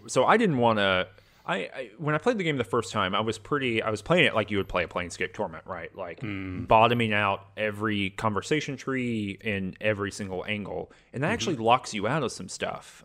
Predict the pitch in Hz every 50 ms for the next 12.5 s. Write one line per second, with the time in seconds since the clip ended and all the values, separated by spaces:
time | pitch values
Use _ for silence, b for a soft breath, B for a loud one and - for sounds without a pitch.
0 | _ - 95 90 90 90 87 92 98 - 165 175 - 240 214 165 151 135 127 131
1 | 139 156 143 143 131 117 110 123 123 - 113 107 101 90 110 117 - - - -
2 | 85 85 82 82 92 87 85 90 - - _ - 107 98 92 90 92 82 107 107
3 | - - 123 120 113 123 113 - 113 95 90 101 - - - 85 92 92 - -
4 | 107 95 82 90 85 90 90 92 - - - - - B B B B B 131 107
5 | 110 120 104 101 127 120 117 - 113 135 143 151 156 156 135 107 - - 123 120
6 | 107 101 123 123 135 127 120 107 - 113 110 107 101 - - 98 98 98 95 92
7 | 98 - 104 104 104 104 110 104 - - - 107 98 98 90 - - 87 92 90
8 | 87 85 87 85 85 - - - 101 95 92 90 90 87 87 - b b b b
9 | b b 117 120 131 160 180 190 170 131 110 120 117 127 135 - 143 131 110 101
10 | - - 123 123 117 - 101 95 95 107 113 127 117 - - 104 92 90 90 101
11 | 110 135 160 175 165 - 214 214 214 214 208 185 - - 113 110 110 110 110 110
12 | 104 104 101 101 101 98 95 95 95